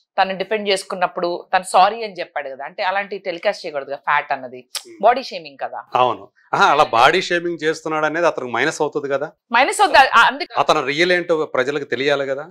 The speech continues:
Speaker 1: మరి అది అంటే అది ఎందుకు
Speaker 2: కొన్ని కొన్ని
Speaker 1: టెలికాస్ట్
Speaker 2: చోట్ల
Speaker 1: చేయలేదు?
Speaker 2: చేస్తారు కదా, కొన్ని కొన్ని అట్లా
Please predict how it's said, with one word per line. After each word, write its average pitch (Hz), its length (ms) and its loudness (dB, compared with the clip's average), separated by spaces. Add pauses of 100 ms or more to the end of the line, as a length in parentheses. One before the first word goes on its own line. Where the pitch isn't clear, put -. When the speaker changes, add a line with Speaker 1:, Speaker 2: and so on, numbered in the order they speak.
Speaker 1:
మరి 339 180 2
అది 359 360 0
అంటే 269 300 0 (520)
అది 190 260 0
ఎందుకు 185 420 -8
Speaker 2:
కొన్ని 247 100 2
కొన్ని 170 140 2
Speaker 1:
టెలికాస్ట్ 180 260 4
Speaker 2:
చోట్ల 180 120 6
Speaker 1:
చేయలేదు? 165 200 4
Speaker 2:
చేస్తారు 180 220 0
కదా, 123 160 -2
కొన్ని 123 220 -8
కొన్ని 120 280 -4
అట్లా 110 260 -2